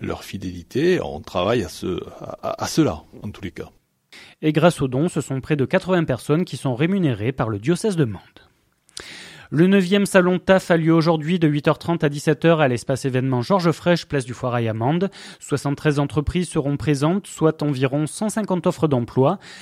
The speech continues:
Speaker 2: ainsi que trois cent quarante offres à l'affichage multisecteur.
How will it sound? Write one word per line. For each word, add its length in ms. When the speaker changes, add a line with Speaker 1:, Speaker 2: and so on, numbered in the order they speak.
Speaker 2:
ainsi 300
que 100
trois 220
cent 180
quarante 360
offres 260
à 40
l'affichage 560
multisecteur. 840